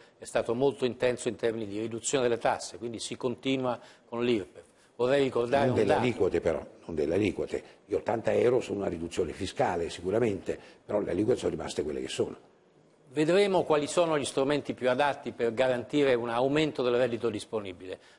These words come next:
Speaker 1: Mi faccia dire un numero. Le, le tasse pagate in meno in questi quattro anni sono più di trenta miliardi. Ottenuti con un, una progressiva, eh, abbassamento delle aliquote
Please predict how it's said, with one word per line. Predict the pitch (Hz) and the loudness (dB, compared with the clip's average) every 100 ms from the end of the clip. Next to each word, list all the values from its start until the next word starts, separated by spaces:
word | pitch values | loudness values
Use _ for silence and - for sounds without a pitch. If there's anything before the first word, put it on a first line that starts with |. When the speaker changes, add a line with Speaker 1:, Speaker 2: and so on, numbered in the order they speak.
| - | -10
Speaker 1:
Mi | |
faccia | 131 185 180 | 0 0 2
dire | 165 147 143 | 2 4 4
un | 139 135 | 2 -2
numero. | 127 101 95 90 - _ _ _ - | -2 -4 -8 -12 -16 _ _ _ -2
Le, | 127 131 123 - - - | 2 2 0 -4 -16 -14
le | 117 120 | -6 0
tasse | 170 175 - 139 110 | 0 0 0 0 0
pagate | - 127 156 - 135 | -2 0 2 2 0
in | 127 | 0
meno | 131 139 117 98 98 | 0 0 0 -4 -6
in | 95 | -6
questi | 131 - 120 | -8 -8 -2
quattro | 143 139 143 | 0 0 2
anni | 151 165 151 | 2 2 -2
sono | - 123 120 | -4 -4 -4
più | - 156 | -4 -4
di | 120 - | -4 -2
trenta | 143 135 143 127 127 | 2 2 0 -2 -2
miliardi. | 120 113 90 80 78 - 87 _ _ _ - | -2 -4 -6 -8 -12 -18 -20 _ _ _ -2
Ottenuti | 120 - 147 147 123 107 | -2 2 2 2 -2 -4
con | - 131 | 0 0
un, | 123 110 - 98 | 0 -4 -8 -4
una | 120 | -4
progressiva, | - 147 139 131 117 - 156 123 104 - - - _ - | 2 2 4 2 0 2 2 4 0 -2 -14 -20 _ -6
eh, | 117 | 0
abbassamento | 113 110 104 117 - 127 135 117 | 2 0 0 -2 0 0 0 2
delle | 113 104 | 2 2
aliquote | 104 104 95 113 104 147 156 | 0 -2 -4 -4 0 -2 -2